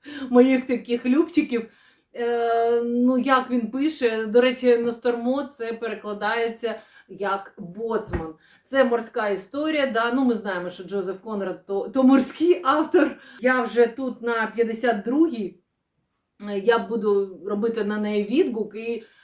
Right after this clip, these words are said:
я вам, е, і, е, я, я хочу вас закохати в Джозефа, Джозефа, Джозеф,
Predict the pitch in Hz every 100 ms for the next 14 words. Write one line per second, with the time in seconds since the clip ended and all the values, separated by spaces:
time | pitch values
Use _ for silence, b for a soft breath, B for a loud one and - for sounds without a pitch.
0 | B B 180 220 214 202 214 190 165 185
1 | 170 156 - 262 240 220 208 180 131 _
2 | _ _ _ 202 208 240 254 269 - 339
3 | 285 247 247 233 233 233 247 254 254 208
4 | 214 208 208 208 214 170 185 185 220 196
5 | 196 185 - _ _ _ _ _ - 214
6 | 233 220